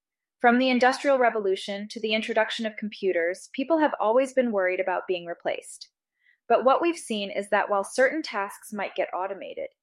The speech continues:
new roles and opportunities emerge. It's a transformation, not a replacement.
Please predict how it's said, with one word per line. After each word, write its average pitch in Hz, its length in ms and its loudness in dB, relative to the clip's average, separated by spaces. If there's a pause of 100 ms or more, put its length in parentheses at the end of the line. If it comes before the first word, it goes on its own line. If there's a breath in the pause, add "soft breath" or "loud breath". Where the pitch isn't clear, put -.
(320)
new 226 160 0
roles 220 400 0
and 208 100 -6
opportunities 185 720 -10
emerge. - 520 -20 (480)
It's - 160 2
a 269 60 4
transformation, 214 840 -8
not 135 160 -8
a 131 40 -8
replacement. 82 600 -10